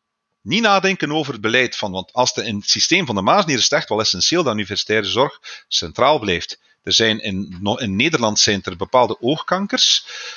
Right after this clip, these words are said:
Ehm, en ik denk dat het een, eh, een kanker, oogkanker is die het gevolg is van, van, eh, retinitis pigmentosa, ik ben het even kwijt. Maar dus die oogkankers, de tweehonderd patiënten in Nederland die die oogkanker hebben, zijn in Nederland bekend.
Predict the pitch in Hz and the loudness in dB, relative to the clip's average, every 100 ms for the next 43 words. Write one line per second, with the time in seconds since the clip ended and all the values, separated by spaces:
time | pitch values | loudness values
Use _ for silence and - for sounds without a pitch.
0 | - - 101 98 78 87 92 92 104 95 | -6 0 2 0 0 -2 -2 0 0 0
1 | 90 - 101 95 92 92 95 95 - 113 | -2 -2 -2 2 2 2 2 0 0 0
2 | 110 117 120 123 120 110 107 101 - 101 | 2 4 4 2 0 2 4 4 4 2
3 | 92 98 107 117 107 - 95 92 92 101 | 2 0 2 2 2 2 0 -2 -6 -10
4 | 90 92 87 87 90 - 98 101 98 - | -8 -6 -4 -4 -4 -4 -4 -4 -4 -4
5 | 92 90 123 143 123 95 95 - - 127 | -4 -2 0 2 2 -2 -4 -6 -2 0
6 | 190 - - - - - - 139 147 127 | 0 -4 -8 -4 -4 -4 0 0 2 0
7 | 131 180 220 - 214 220 220 - - 110 | 2 2 2 2 0 2 2 2 0 -4
8 | 120 196 233 214 - 151 - 214 202 131 | 0 2 2 2 0 2 4 2 0 0
9 | 147 180 156 139 139 - 175 185 151 131 | 2 2 2 2 -2 0 0 2 0 2
10 | 143 175 131 131 117 147 151 147 - 113 | 2 2 2 0 2 0 2 0 0 -4
11 | 135 110 85 - | -2 -2 -4 -12